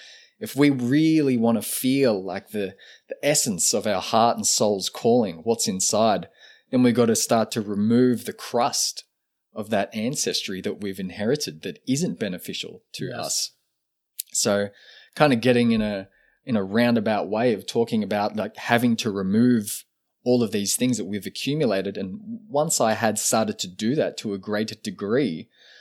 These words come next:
Speaker 1: then it started opening up more pathways for me to explore the question of, okay, how do I want to be spending my life now?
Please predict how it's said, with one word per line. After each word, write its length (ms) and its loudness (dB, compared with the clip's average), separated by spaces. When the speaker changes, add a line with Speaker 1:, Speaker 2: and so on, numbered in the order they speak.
Speaker 1:
then 720 2
it 140 0
started 460 4
opening 480 0
up 340 -2
more 640 4
pathways 720 2
for 140 -2
me 140 2
to 140 -4
explore 760 4
the 100 -6
question 480 -2
of, 380 -4
okay, 240 -4
how 260 0
do 140 2
I 100 4
want 360 -4
to 60 -10
be 140 -6
spending 500 -2
my 120 -4
life 420 -4
now? 280 -12